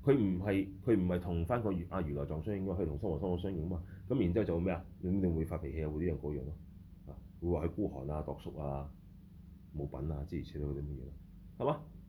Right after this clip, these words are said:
咁咪做流轉生死咯。OK？得唔得？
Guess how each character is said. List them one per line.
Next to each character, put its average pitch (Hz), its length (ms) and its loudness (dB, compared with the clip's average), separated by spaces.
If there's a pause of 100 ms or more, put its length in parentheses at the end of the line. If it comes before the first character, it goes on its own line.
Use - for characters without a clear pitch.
(200)
咁 113 160 2
咪 90 60 4
做 82 100 0
流 71 140 0
轉 78 120 0
生 92 140 0
死 82 100 -2
咯。 78 100 -4 (2000)
OK？ 180 280 0 (680)
得 120 80 0
唔 98 60 0
得？ 90 180 -2